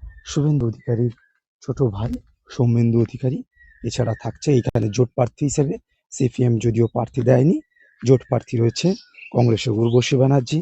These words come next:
এছাড়াও all ইন্ডিয়া তৃণমূল কংগ্রেসে থাকছে উত্তম বারিক। অর্থাৎ আপনাদের ইনফরমেশনে দিয়ে রাখি, উত্তম বারিক এই পটাশপুর দুশো বারো বিধানসভা কেন্দ্রের বর্তমান বিধায়ক হিসেবেও তিনি রয়েছেন। আচ্ছা,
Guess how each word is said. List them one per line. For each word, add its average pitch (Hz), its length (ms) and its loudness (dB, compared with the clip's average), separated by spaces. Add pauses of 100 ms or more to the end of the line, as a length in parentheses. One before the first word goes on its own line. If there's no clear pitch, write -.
(380)
এছাড়াও 139 360 2 (560)
all 123 200 2
ইন্ডিয়া 139 180 2
তৃণমূল 120 360 0
কংগ্রেসে 113 400 -2 (100)
থাকছে - 280 -4 (680)
উত্তম 165 440 2
বারিক। 104 260 -4 (560)
অর্থাৎ 135 220 2
আপনাদের 131 260 2 (140)
ইনফরমেশনে 143 500 0
দিয়ে 135 160 4
রাখি, 123 220 -2
উত্তম 143 340 -2
বারিক 143 260 0 (460)
এই 117 160 0
পটাশপুর 135 400 0
দুশো 127 260 0
বারো 127 220 4
বিধানসভা 127 460 0
কেন্দ্রের 131 280 0 (380)
বর্তমান 135 440 0 (320)
বিধায়ক 131 380 2 (100)
হিসেবেও 147 280 -2 (300)
তিনি 123 180 2
রয়েছেন। 107 340 -4 (2250)
আচ্ছা, - 200 0